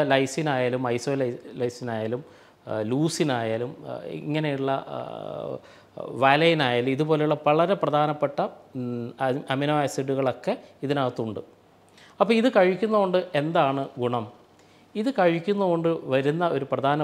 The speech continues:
പ്രശ്നം നമ്മുടെ ശരീരത്തിനകത്തേക്ക് ഈ പറയുന്ന പ്രോട്ടീനുകളെല്ലാം ഇൻസുലിൻ ലൈക്ക് ഗ്രോത്ത് ഫാക്ടർ വൺ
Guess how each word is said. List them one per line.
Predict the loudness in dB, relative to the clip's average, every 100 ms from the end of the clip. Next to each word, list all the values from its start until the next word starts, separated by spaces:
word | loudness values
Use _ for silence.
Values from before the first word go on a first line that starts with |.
| -2
പ്രശ്നം | -6 -6 -8 -8 -8
നമ്മുടെ | -6 -4 -4 -4
ശരീരത്തിനകത്തേക്ക് | -2 -2 -4 -6 -6 -6 -8 -8 -8
ഈ | -6 -2
പറയുന്ന | -2 -2 -4 -4
പ്രോട്ടീനുകളെല്ലാം | -2 -2 -4 -4 -4 -2 -2 -2 -2 -4 -8 -20 -20 _ -4 -2
ഇൻസുലിൻ | -2 -4 -2 2 2
ലൈക്ക് | 0 -2 -4
ഗ്രോത്ത് | 0 0 -2 -6
ഫാക്ടർ | -4 -4 -2 -4 0
വൺ | 2